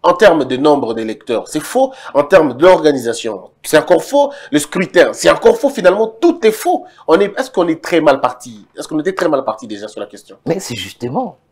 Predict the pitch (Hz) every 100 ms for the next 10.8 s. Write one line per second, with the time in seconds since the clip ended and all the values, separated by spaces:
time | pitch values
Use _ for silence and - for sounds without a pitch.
0 | _ _ - 85 - 240 277 127 107 170
1 | 98 123 269 277 _ _ _ _ _ _
2 | _ _ _ _ _ _ - - - 285
3 | 202 190 - 214 _ _ _ _ 101 98
4 | - 87 78 71 - 262 - 87 90 131
5 | 220 - - 90 101 156 - - - -
6 | 101 127 - 85 - - _ _ _ 113
7 | 110 _ _ 202 226 185 185 - 190 180
8 | - _ _ _ _ _ _ _ _ _
9 | - 226 156 - 151 110 - - 95 -
10 | 82 87 82 - - - - -